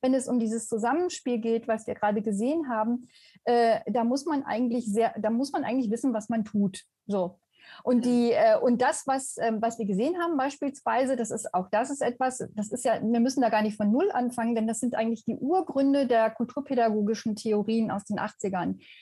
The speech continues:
Speaker 1: die genau die Gestaltung der, der Umwelt, die Befähigung zur, zur selbstbestimmten Gestaltung von Umwelt sozusagen zum Zentrum hatten. Da trafen sich politische und kulturelle Aspekte.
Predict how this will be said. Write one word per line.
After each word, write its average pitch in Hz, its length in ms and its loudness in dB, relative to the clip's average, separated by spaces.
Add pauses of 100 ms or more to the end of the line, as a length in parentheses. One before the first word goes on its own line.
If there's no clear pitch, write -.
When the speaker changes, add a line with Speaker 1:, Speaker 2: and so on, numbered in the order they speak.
(120)
Speaker 1:
die 226 100 2
genau 240 440 4
die 269 140 -2
Gestaltung 262 720 0
der, 214 380 0 (360)
der 214 180 0
Umwelt, 302 340 2
die 233 60 -2
Befähigung 285 600 0
zur, 226 440 0 (240)
zur 233 160 -2
selbstbestimmten 262 640 -2
Gestaltung 233 500 -2
von 226 140 -4
Umwelt 247 540 0
sozusagen 214 580 -2
zum 240 180 0
Zentrum 240 460 0
hatten. 196 300 -4
Da 185 140 -4
trafen 269 500 0
sich 220 260 0
politische 214 580 -2
und 190 320 -4
kulturelle 196 560 -2
Aspekte. - 640 -8